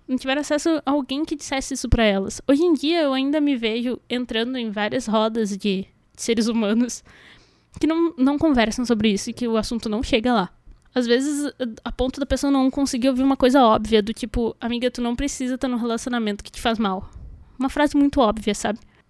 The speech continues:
E que às vezes não chega nas pessoas. Se a gente consegue tá nesse círculo de pessoas que conversam sobre isso,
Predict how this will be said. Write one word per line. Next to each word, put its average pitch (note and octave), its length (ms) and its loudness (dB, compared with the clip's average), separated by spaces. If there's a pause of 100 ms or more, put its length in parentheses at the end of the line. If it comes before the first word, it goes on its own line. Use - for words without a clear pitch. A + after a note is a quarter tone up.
E C#4 60 -10
que - 100 -4
às D#4+ 100 0
vezes D#4+ 140 2
não G4+ 140 4
chega E4 440 2
nas C4 180 0
pessoas. - 580 -6 (240)
Se - 140 -6
a - 20 0
gente E4+ 300 -2 (200)
consegue C#4 720 -4
tá - 160 -4
nesse C#4 260 -6
círculo D4 440 -8
de - 100 -18
pessoas A3+ 580 -4
que - 160 -16
conversam B3 680 -2
sobre G3+ 300 -6
isso, - 340 -8